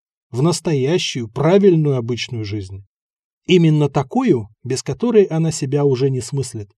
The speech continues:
Вот только надо устранить последнюю несправедливость между сном и реальностью. «Какая ты красивая у меня, мама!»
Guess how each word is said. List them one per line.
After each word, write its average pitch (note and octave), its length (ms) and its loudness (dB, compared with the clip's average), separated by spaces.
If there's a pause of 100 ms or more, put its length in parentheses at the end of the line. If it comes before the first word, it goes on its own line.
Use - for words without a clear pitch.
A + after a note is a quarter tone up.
(480)
Вот E3 180 -2
только G#3+ 240 4
надо G3+ 260 2
устранить G#3 600 -4
последнюю D#3 520 0
несправедливость D3 960 2
между B2+ 320 -4
сном G3+ 460 2
и D3 80 0
реальностью. B2 720 -2 (540)
«Какая C#4 500 4
ты G#3 180 0
красивая F#3 760 0
у C#3 80 -4
меня, C#3+ 320 -4
мама!» D3 440 -6